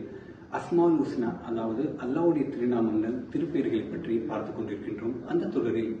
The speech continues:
இன்றைக்கு பார்க்கக்கூடிய பெயர் அஸ்ஸலாம். அஸ்ஸலாம் திருக்குரானில் எங்கே வருகின்றது என்றால், சூரா அஷ்ரில் அல்லாஹ் குறிப்பிடுகின்றான், "ஹுவல்லாஹு அல்லதி லா இலாஹா ஹுவல் மலிக்குல் குத்தூசு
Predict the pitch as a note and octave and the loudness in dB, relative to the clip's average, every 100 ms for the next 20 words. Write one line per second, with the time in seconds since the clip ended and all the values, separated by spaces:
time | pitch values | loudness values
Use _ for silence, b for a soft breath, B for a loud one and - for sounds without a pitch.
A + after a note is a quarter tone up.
0 | - B2+ E3 - - - A2+ - B2 B2 | 0 2 2 0 -2 -2 -4 -4 -4 -2
1 | G#2 G#2 G#2 - - A#2 A#2 - - - | -2 -4 -6 -10 0 0 0 -6 -10 -12
2 | - G2+ D3+ - - B B B C#3 - | -6 -6 -6 -10 -16 B B B -10 -6
3 | A#3 F#3+ F3+ F3+ - - D3+ E3+ D3 C#3 | -6 -4 -4 -6 -12 -6 0 0 2 2
4 | B2 B2+ B2 B2 C#3+ D3 A#2 A2+ A2+ A2+ | 2 2 0 2 2 2 0 2 2 0
5 | - G2+ A2 A#2+ - - - D#3 C#3 - | -4 -10 -6 -6 -6 -10 -10 -4 -2 -2
6 | - C3+ A#2+ A2+ A#2 B2 A#2 - - - | -2 0 0 0 -2 -4 -4 -6 -6 -8
7 | - A#2 A2+ - B B B - - F3 | -8 -6 -8 -10 B B B -8 2 4
8 | D3+ C#3 C3+ A#2+ A#2 A#2 A2+ A#2 A#2 B2+ | 4 2 2 2 2 0 0 0 -2 0
9 | A#2 B2 - - - C3 A#2 G#2+ A2+ A#2 | 2 2 0 -2 -2 0 0 -2 -6 0
10 | C3+ - B2+ B2 B2+ A2+ D3+ E3 - A2+ | 0 2 -2 -2 -6 -6 -2 0 0 -4